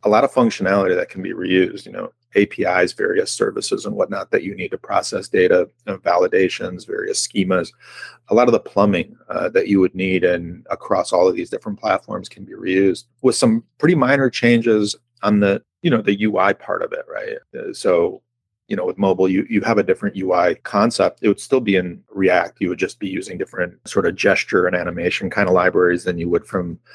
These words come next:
from, like, a web U I. But even that,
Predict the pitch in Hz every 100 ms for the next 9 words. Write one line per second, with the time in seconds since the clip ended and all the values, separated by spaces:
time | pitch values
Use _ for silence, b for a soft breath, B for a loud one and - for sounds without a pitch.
0 | b b - 80 - - 90 85 95 -
1 | - - _ B B B _ - 104 87
2 | - - 139 117 90 110 104